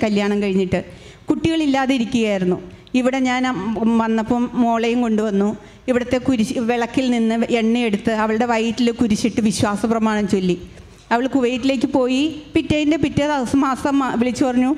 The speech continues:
"മമ്മി, ഗുഡ് ന്യൂസ് ഉണ്ട്, ഞാൻ പ്രഗ്നൻ്റ് ആണെന്ന്" പറഞ്ഞു.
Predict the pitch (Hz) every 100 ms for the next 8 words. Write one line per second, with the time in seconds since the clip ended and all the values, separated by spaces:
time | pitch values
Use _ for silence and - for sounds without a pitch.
0 | - - - 277 285 339 285 254 240 269
1 | 339 - 269 226 254 285 - - 226 240
2 | 269 226 220 220 214 196 190 185 180 180